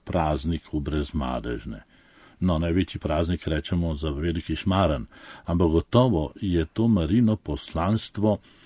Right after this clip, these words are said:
in njena naloga v svetu, v odrešenju prav brezmadežno spočetje, prav ta adventni praznik. In mislim, da je premalo, da samo o tem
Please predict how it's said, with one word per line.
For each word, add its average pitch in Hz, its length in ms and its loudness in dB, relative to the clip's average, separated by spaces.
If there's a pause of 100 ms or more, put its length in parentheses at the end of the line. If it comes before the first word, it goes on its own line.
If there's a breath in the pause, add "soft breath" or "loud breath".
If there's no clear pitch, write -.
(540 loud breath)
in 87 580 2
njena 92 420 2
naloga 90 600 0
v 85 100 0
svetu, 92 840 2
v 78 140 -4
odrešenju 82 800 0 (120)
prav 95 360 2
brezmadežno 98 1000 2
spočetje, 92 920 0 (100)
prav 101 280 2
ta - 280 0
adventni 82 840 2 (420)
praznik. 67 600 -4 (560 loud breath)
In 90 480 2 (720 soft breath)
mislim, 110 500 6
da 98 120 6
je 95 180 6
premalo, 95 640 4
da 101 200 2
samo 95 480 0
o 92 160 -2
tem 95 300 2